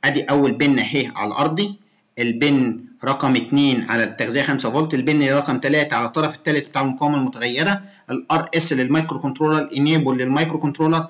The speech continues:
من دي أربعة لدي سبعة للمايكرو كنترولر. يبقى عندي ستة بن هيتوصلوا للمايكرو كنترولر سواء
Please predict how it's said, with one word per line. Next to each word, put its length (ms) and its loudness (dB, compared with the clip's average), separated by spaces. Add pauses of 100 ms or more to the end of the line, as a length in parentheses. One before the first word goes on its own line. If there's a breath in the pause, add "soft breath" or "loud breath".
(260 loud breath)
من 160 2
دي 180 2
أربعة 360 2
لدي 140 -4
سبعة 500 0
للمايكرو 500 0
كنترولر. 540 2 (260 loud breath)
يبقى 220 0
عندي 220 2
ستة 600 2
بن 380 4
هيتوصلوا 640 2
للمايكرو 800 4
كنترولر 520 0
سواء 520 0